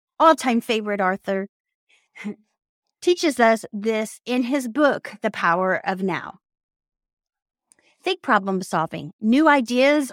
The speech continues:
or the solutions to any problem, we must assume that the answer exists in the now and set out to find it.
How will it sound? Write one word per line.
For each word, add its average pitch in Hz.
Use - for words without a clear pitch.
or 226
the 220
solutions 254
to 240
any 226
problem, 180
we 208
must 202
assume 190
that 220
the 240
answer 262
exists 226
in 226
the 220
now 196
and 160
set 214
out 214
to 285
find 156
it. -